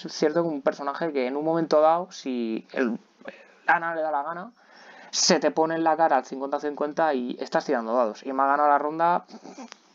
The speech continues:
adivinando. Pero bueno, es lo que hay. Ana se lleva el puesto de carreo de, bueno, pues que en una situación específica, pues gana rondas. Bueno. Aunque este es menos cantoso que los cuatro anteriores que he dicho. Voy a decir uno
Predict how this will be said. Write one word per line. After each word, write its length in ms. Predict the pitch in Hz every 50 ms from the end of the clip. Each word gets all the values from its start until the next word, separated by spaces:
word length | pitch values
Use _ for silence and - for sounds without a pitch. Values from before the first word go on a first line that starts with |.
| - -
adivinando. 540 | - 135 123 123 120 120 113 104 101 98 - _ - - - - - - - - - - - _
Pero 140 | - 147 131
bueno, 140 | 123 117 120
es 60 | 139
lo 80 | 143
que 100 | 123 113
hay. 220 | 110 123 143 - -
Ana 360 | - 131 120 120 120 120 120
se 160 | 120 - 127 123
lleva 200 | 127 127 120 117
el 100 | 113 -
puesto 280 | - 135 123 - 131
de 60 | 123
carreo 380 | 117 120 120 143 160 180 202 - - _ _ _ _ _ _
de, 240 | 131 120 117 113 113
bueno, 240 | 127 151 156 175
pues 180 | - - - -
que 80 | - 113
en 60 | 117
una 160 | 120 117 117
situación 320 | - 123 120 120 120 120
específica, 560 | 120 - - 117 120 135 143 165 160 190 185 175
pues 460 | 143 - - - - - - - - -
gana 280 | - 127 123 117 110 104
rondas. 380 | 101 87 - - - - - - _ _ _ _ _ _ _ _ _ _ _ _
Bueno. 160 | - - - - _ _ - - - - - - - - - - - - - - - - -
Aunque 220 | - 147 143 139 160
este 180 | 151 - - 165
es 80 | 147
menos 200 | 156 156 156 143
cantoso 400 | - 151 151 143 180 180 190 196
que 60 | 175
los 140 | 143 123 -
cuatro 220 | - 131 120 - 120
anteriores 360 | 117 - 120 120 120 117 -
que 100 | - 156
he 40 | 170
dicho. 320 | 185 185 - 196 208 240 - _ _ _ - - _ _ _ _ _ _ _ _ - -
Voy 220 | - 185 196 208 202
a 20 |
decir 340 | 196 190 185 - 185 180 175
uno 300 | 220 220 208 202 220 254